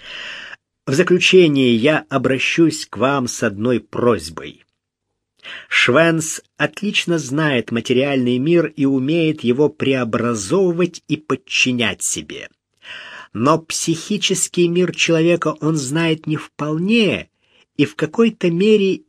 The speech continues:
изучает его на вас. Быть может, вы для него эталон. А если это так, то по этому эталону он может вынести суждение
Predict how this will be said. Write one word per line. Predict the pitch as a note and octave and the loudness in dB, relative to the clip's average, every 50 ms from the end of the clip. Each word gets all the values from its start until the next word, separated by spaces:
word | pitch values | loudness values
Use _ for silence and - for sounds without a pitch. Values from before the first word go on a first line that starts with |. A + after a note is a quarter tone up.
| _ _ | _ _
изучает | F#3 G3+ F3 E3 G#3+ A3 A3 - G#3+ F#3+ F3+ E3+ E3 D#3 D3 D3+ D#3 D3+ - - | -2 -2 0 0 -2 0 0 0 0 2 2 2 2 2 2 2 0 -2 -4 -6
его | A#2+ B2 C3+ B2+ A#2 C#3+ G3+ G#3+ | 0 2 2 2 2 0 -2 -2
на | F#3+ E3 D3+ D#3 D#3 | -2 -2 -2 -4 -4
вас. | A#2 - D#2+ D2 - - - - - - - - _ _ _ _ _ _ _ _ _ - - - - - - - _ _ | -4 -4 -6 -6 -4 -4 -6 -6 -6 -8 -10 -14 _ _ _ _ _ _ _ _ _ -20 -20 -20 -20 -20 -20 -20 _ _
Быть | - F#2+ C#3+ F#3 F3+ - | -2 0 0 0 0 -2
может, | F#3 G3 A3+ A3 F#3 G3+ A3 - - | -2 0 2 2 2 0 -2 -4 -6
вы | A#2 G2 G#2+ D#3+ G3+ A3+ | -4 2 4 6 6 6
для | G3 E3+ E3 F3+ F#3 F3 | 4 0 -2 0 0 0
него | E3 D#3 D#3 C3+ A#2 C3+ F#3 G#3 G#3 - - _ _ | 0 0 0 0 0 0 2 2 0 -2 -6 _ _
эталон. | - B3 C#4 - - _ - F3 F#3 F#3 D3+ A#2+ G#2+ G#2+ G#2 G#2 G2+ G2+ G2+ G2 G2 - _ _ _ _ _ _ - - - - _ | -4 -4 -4 -4 -8 _ -6 -6 -4 -4 -2 -2 -2 0 -2 -2 -4 -6 -8 -10 -12 -14 _ _ _ _ _ _ -20 -20 -20 -18 _
А | - - | -12 -12
если | D#2+ F2 G2+ F2 - - - E2+ | -10 -8 -8 -8 -6 -8 -10 -10
это | E2 - - E2 E2 - _ | -12 -12 -14 -18 -18 -10 _
так, | - D3+ G#3 A#3 A3 - - - - _ _ _ _ _ _ _ _ _ _ _ _ _ - - - - _ _ _ | -2 0 0 -2 -4 -8 -14 -16 -20 _ _ _ _ _ _ _ _ _ _ _ _ _ -20 -20 -20 -20 _ _ _
то | _ C3 D3 E3 E3+ E3 - _ _ | _ 4 4 4 4 0 -4 _ _
по | - D3 D3 | 0 2 4
этому | C#3+ D#3 F#3+ G3+ - - F3 E3+ E3 D#3+ - | 4 4 2 0 0 -2 0 0 0 0 -2
эталону | D3+ D3 - - C#3 D3+ E3+ G3 G3 F#3 F#3 - - | -4 -4 -2 0 0 2 2 2 2 2 0 0 0
он | - D3+ E3+ D#3+ | 0 2 2 2
может | C#3+ D#3 F3 D#3 D#3+ E3 - | 2 0 0 0 -2 -4 -4
вынести | G#2+ A2 D#3+ F3 E3 E3+ D#3+ - - E3 | 0 0 0 2 0 -2 -4 -6 -6 -6
суждение | D3+ - - C#3+ C3 A#2 G#2 G#2 G2 C3+ E3+ F3+ F3 E3+ E3+ E3 E3 E3 D#3+ | -6 -4 -4 -4 -4 -4 -6 -2 2 4 4 4 4 2 0 0 0 -2 -4